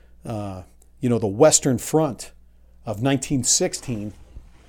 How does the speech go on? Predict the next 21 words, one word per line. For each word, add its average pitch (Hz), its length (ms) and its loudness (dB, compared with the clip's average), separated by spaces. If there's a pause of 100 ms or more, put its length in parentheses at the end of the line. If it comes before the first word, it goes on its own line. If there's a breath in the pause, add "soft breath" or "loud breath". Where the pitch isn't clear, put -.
(1120 loud breath)
when 127 200 2
they're 123 120 4
fighting 147 380 4
block 131 300 2
to 131 60 -4
block, 127 380 0
and 113 180 -10
three 156 260 0
to 160 80 4
five 147 340 2
man 123 240 0
infantry 156 560 -2
squads 117 480 0
can 123 160 -2
knock 127 240 -4
out 117 200 0
every 143 220 4
wall 131 300 4
in 113 60 0
a 113 40 -4
building. 110 420 -2